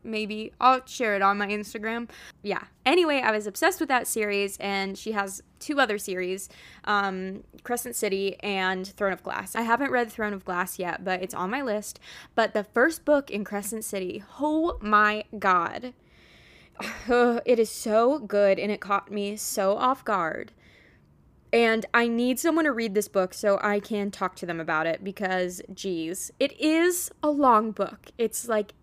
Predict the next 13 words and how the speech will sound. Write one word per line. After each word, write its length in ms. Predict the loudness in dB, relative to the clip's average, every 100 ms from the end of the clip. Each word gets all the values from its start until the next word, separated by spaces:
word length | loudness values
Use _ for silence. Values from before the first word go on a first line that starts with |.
| -2
eight 200 | -2 -2
hundred 320 | -6 -8 -10
pages, 520 | -6 -6 -4 -4 -6
so, 200 | -2 0
like, 280 | 0 0 -6 _ _ _ _ -6
be 180 | -2 0
aware 360 | 0 0 0
of 100 | -2
that. 340 | 0 2 2 -2 -16 -20 -8 0
But 240 | 2 2 _
I 680 | 4 4 4 2 0 -6 -8 -16 _ _ _ _ _ _ _ _ -6
love 260 | -4 -4
it. 140 | -8